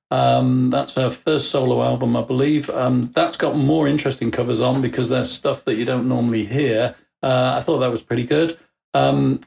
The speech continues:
there's, um, another good album out called the Fi-, from the, the five hundred called A World on Fire. Uh, I thought that was a, some really good music on there, but I thought there was a bit of overuse of the sort of growly vocal for my taste.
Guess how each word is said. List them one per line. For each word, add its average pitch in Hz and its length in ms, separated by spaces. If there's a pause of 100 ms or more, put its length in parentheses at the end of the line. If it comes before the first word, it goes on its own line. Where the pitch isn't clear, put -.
there's, 131 300
um, 127 540 (100)
another 139 400
good 127 180
album 120 260
out 117 160
called 117 280
the 120 100
Fi-, 139 420
from 147 260
the, 113 240
the 131 140
five 127 340
hundred 120 360
called 123 220
A 113 40
World 131 300
on 113 140
Fire. 120 640 (360)
Uh, 120 260
I 123 40
thought 202 200
that 165 120
was - 160
a, 131 380
some 143 260
really 147 160
good 131 180
music 139 460
on 107 140
there, 104 200
but 117 140
I 120 60
thought 143 180
there 127 100
was 117 120
a - 20
bit 135 140
of 117 100
overuse 117 580
of 113 80
the 107 100
sort 113 180
of 101 80
growly 113 360
vocal 117 460
for 113 140
my 113 180
taste. - 540